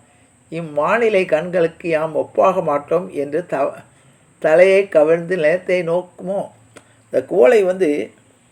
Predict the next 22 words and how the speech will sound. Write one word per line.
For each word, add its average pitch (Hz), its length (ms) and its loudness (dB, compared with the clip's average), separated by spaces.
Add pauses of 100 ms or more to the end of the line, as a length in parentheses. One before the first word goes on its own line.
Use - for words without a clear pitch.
(360)
அப்படி 135 320 -4
வளைந்து 202 720 2 (400)
தரையை 180 320 2
நோக்கி 165 260 -2
இருக்கு. 139 340 -4 (600)
அதை 185 200 2
பார்க்கும்போது 185 1000 0 (440)
இந்த 156 200 2
குவளை, 220 680 2 (440)
குவளை 233 360 0
மலர்கள் 185 560 2 (2000)
நான் 208 280 -2
விரும்பக்கூடிய 233 640 4
அந்த 190 320 2
பெண்ணை 233 380 0
பார்த்துவிட்டு 190 960 0 (300)
அவளுடைய 202 500 2
கண்களுக்கு 247 560 0
நாம் 214 220 0
ஈடாக 226 460 2
மாட்டோம் 202 460 -2
என்று 175 520 -4